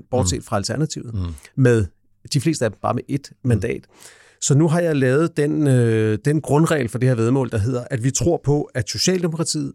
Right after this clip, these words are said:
Speaker 1: og Venstre og S F, de skal nok blive repræsenteret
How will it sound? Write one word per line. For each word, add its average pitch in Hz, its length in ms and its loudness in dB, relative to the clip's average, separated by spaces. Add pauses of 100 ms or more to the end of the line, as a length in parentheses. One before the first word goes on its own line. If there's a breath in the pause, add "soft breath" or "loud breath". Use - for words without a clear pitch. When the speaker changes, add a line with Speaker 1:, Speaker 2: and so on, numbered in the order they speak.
(100)
Speaker 1:
og 110 180 0
Venstre 135 380 0 (180)
og 135 100 -2 (160)
S 139 220 2
F, - 80 -10 (180)
de 156 80 6
skal - 180 2
nok 123 180 2
blive 147 140 2
repræsenteret 123 880 0